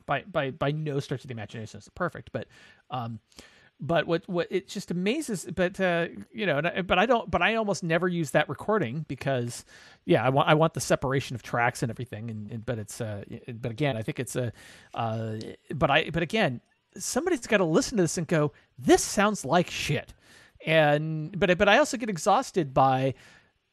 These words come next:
just being, I don't know, there's something, you know, there, I, I, it's a, it's a different kind of experience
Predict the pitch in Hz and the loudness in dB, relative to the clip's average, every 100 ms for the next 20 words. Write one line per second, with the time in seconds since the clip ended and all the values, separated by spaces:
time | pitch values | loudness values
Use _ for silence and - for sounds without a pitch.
0 | - - 185 143 123 196 208 196 190 - | -6 -4 -2 -4 0 2 2 -2 -4 -8
1 | 196 - 220 240 208 135 135 214 202 - | -8 -2 0 4 4 4 0 -4 -4 -6
2 | - - 294 - - - _ - 143 127 | -8 -14 -16 -18 -18 -20 _ -4 -2 -4
3 | - 170 196 175 - 190 190 160 - 190 | -2 -2 0 -2 -2 -4 -4 -8 -4 -4
4 | - 151 - 262 - - - 202 180 156 | -4 -6 -6 -8 -8 -6 -2 0 -2 -4
5 | - 160 160 151 131 - | -6 -4 -2 -2 -4 -8